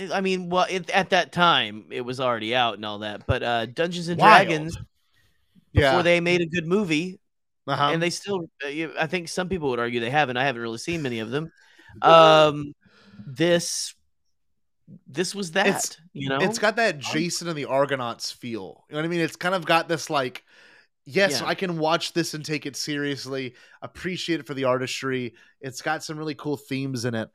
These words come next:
Speaker 2: like, especially the climactic ending of Willow not really being able to use magic, but he uses his own form of, like,
Speaker 1: His trick is
Speaker 2: illusionary.
Speaker 1: how he, yeah,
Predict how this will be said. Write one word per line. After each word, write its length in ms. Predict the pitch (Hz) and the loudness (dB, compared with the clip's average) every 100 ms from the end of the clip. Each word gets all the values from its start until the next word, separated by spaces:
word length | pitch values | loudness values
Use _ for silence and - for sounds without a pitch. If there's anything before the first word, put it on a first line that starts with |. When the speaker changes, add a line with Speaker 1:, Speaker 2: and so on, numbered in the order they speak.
| - - | -20 -14
Speaker 2:
like, 140 | 127 127 | -12 -10
especially 380 | - 175 175 | -6 -6 -6
the 100 | 160 | -10
climactic 720 | 120 - 117 120 127 131 117 | -14 -14 -12 -8 -8 -8 -12
ending 360 | 117 127 110 101 | -12 -12 -12 -10
of 120 | 107 | -10
Willow 600 | 95 113 127 127 123 113 - _ _ _ | -8 -6 -2 -2 -2 -4 -8 _ _ _
not 180 | 131 139 | -6 -4
really 400 | 147 143 135 127 _ 123 | -4 -4 -8 -14 _ -16
being 360 | 143 151 151 | -10 -8 -6
able 260 | 135 143 139 | -6 -6 -8
to 120 | 123 | -12
use 400 | 117 117 135 143 | -10 -6 -4 -4
magic, 600 | 143 147 143 131 147 - - _ _ - | -4 -4 -2 -2 -6 -8 -20 _ _ -6
but 160 | 131 | -6
he 320 | 131 135 123 113 | -4 -8 -10 -14
uses 560 | 123 135 156 120 127 - | -8 -4 -2 -4 -6 -4
his 280 | 139 139 | -2 0
own 320 | 131 135 135 120 | 0 -2 -4 -8
form 500 | - 127 131 135 127 | -10 -8 -6 -6 -8
of, 160 | 123 - | -10 0
like, 120 | 185 | 4
Speaker 1:
His 240 | 196 190 117 | 4 4 2
trick 360 | 147 135 196 151 | 2 6 6 4
is 180 | 143 | 0
Speaker 2:
illusionary. 60 | 147 | 4
Speaker 1:
how 180 | 170 156 | 4 4
he, 640 | 135 160 160 151 143 139 147 | 2 -6 -4 -6 -10 -14 -6
yeah, 600 | 165 190 143 107 131 | 2 4 4 0 -4